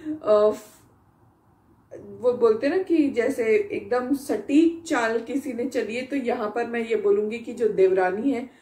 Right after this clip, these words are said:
उसने एकदम mind game खेला है यहाँ पर। और एक,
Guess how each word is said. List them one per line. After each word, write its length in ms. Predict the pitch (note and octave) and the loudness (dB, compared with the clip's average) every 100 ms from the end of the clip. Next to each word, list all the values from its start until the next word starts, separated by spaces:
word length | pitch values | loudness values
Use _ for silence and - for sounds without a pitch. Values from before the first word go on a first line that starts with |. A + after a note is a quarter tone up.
| _ D4 | _ -6
उसने 340 | - C#4 E4+ | -4 0 0
एकदम 340 | E4+ C4 D#4 C4+ | 0 2 2 2
mind 360 | G#3+ G3+ A#3 | 0 0 0
game 280 | A3 A3 G#3+ | 0 -2 -2
खेला 280 | C4+ G3 F#3+ | -2 2 4
है 140 | F#3+ | 4
यहाँ 160 | F#3+ F#3+ | 2 0
पर। 360 | - A#3+ D#4 - _ _ _ _ | -6 -6 -6 -10 _ _ _ _
और 460 | G3 G#3+ A#3+ - - _ _ _ _ _ _ - | 0 2 2 -2 -10 _ _ _ _ _ _ -2
एक, 320 | A3+ A3+ | -2 -2